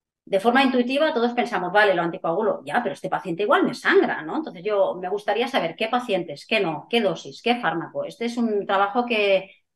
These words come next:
que me gustaría bastante. Y otra cosa que, como hay bastantes filtros colocados en las, hay de varios modelos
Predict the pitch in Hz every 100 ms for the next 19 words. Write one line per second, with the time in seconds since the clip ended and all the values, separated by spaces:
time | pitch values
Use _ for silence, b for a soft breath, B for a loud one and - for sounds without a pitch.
0 | _ - 202 185 175 185 190 190 185 165
1 | 170 156 - - 208 208 240 254 247 294
2 | 294 277 254 247 240 233 - _ _ _
3 | - 190 190 226 262 277 277 269 262 262
4 | 247 240 233 233 226 202 185 160 - 196
5 | 233 233 233 233 208 254 240 -